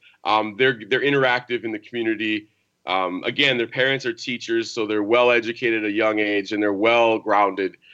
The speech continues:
young men. So it's, they also lived, I, I don't know exactly what country it was, but for one year, their father or their parents taught overseas.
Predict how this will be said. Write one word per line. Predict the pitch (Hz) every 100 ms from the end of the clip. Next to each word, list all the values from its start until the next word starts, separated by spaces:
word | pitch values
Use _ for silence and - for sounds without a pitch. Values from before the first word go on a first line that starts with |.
| _ -
young | 107 98 95
men. | 90 78 71 -
So | 95 90 90
it's, | 117 113 - - -
they | 143
also | 165 233 254 247
lived, | 196 135 135 151 175 - _ _ _ _ -
I, | 139
I | 135
don't | 151 165 202 170
know | 170
exactly | 151 117 123 123 143 151
what | 139 -
country | - 113 - 143
it |
was, | 143 156
but | 135 117
for | 139
one | 120 127 165 170
year, | 131 131 170 - _ _ _ _ -
their | 143
father | 131 123 123 151 165
or | 127 135
their | 147 143
parents | 143 123 139 151 -
taught | - 113 143
overseas. | 156 143 139 - 127 190 269 -